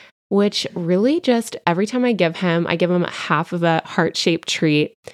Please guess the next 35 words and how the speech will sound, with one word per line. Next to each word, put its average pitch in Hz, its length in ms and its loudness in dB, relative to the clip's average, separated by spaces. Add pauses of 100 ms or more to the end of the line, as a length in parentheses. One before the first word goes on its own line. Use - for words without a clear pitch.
(200)
He's 165 140 -2
eleven 151 380 0
pounds. 147 320 -2
He 180 80 -2
doesn't 156 320 0
need 160 160 -2
the 160 80 -2
whole 151 260 0
one. 139 380 0
And 170 140 2
that's 170 180 -2
enough 160 480 0
to 151 460 0 (400)
chill 220 220 2
him 214 180 2
out 165 280 2
for 175 200 2
a 160 60 -2
couple 165 360 2
of 165 180 0
hours 170 640 2 (360)
so 147 320 0
that 143 420 0
he 170 280 0
is - 180 -4
feeling 151 520 0
a 143 100 -4
little 151 300 0
bit 160 160 0
more 156 160 0
stable 151 640 0
as 135 460 -2
all 143 240 0
of 151 180 -2
this 143 360 -4